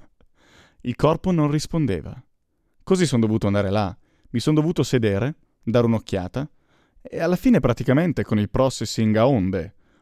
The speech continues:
ho fatto percorrere a questa persona il gli di irresponsabilità.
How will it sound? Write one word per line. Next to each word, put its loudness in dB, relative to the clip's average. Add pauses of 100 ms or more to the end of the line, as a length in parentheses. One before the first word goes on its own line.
ho -2
fatto 0
percorrere 2
a -2
questa -2
persona -2
il 2
gli -2
di 2
irresponsabilità. -2